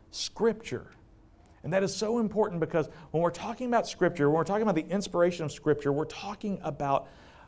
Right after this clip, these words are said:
God's Word to us. And we use the word God, we use the word inspired.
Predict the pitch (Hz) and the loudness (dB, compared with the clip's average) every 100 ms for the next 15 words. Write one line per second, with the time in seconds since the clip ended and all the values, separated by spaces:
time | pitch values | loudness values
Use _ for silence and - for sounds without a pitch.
0 | - - _ - 139 156 160 185 139 123 | -20 -20 _ -12 -6 -4 0 0 0 -2
1 | 131 160 120 110 - - - - 190 185 | 4 6 8 6 2 -6 -18 -4 2 4
2 | 101 - - - 147 165 196 247 190 196 | 4 2 -8 -4 -2 0 0 -2 2 2
3 | 123 110 107 127 - - - 110 151 156 | 4 2 0 -2 -8 -18 -10 6 8 8
4 | 151 127 165 185 185 147 131 117 123 - | 6 6 4 6 4 6 8 6 4 -4
5 | - 143 123 - - 135 151 113 95 | -2 0 0 -2 2 4 4 2 0